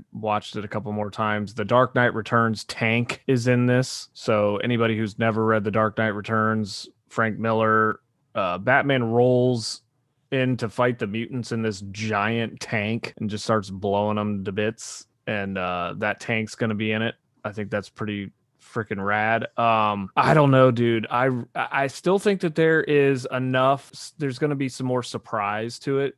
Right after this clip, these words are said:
C-, obviously, we didn't see any M-, Martian Manhunter in this preview. Obviously, we don't know if there's gonna be Green Lantern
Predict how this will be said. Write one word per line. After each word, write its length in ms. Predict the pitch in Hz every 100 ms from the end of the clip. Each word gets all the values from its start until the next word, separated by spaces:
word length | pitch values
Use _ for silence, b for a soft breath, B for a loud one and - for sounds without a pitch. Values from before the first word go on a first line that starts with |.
| _
C-, 60 | -
obviously, 420 | 123 123 123 127 127
we 120 | 123
didn't 200 | 120 117
see 240 | - 120
any 220 | 117 113
M-, 300 | 110 - 120 120 -
Martian 420 | 117 117 - 110
Manhunter 600 | 107 110 123 123 131 135
in 160 | - 131
this 180 | 127 -
preview. 580 | - 135 127 135 139 - -
Obviously, 400 | 117 120 117 127
we 100 | 120
don't 220 | 123 117
know 240 | 127 123 120
if 80 |
there's 180 | 123 117
gonna 200 | 120 117
be 580 | 107 117 113 117 110 - 123
Green 260 | 120 110
Lantern 720 | 107 110 120 147 143 147 151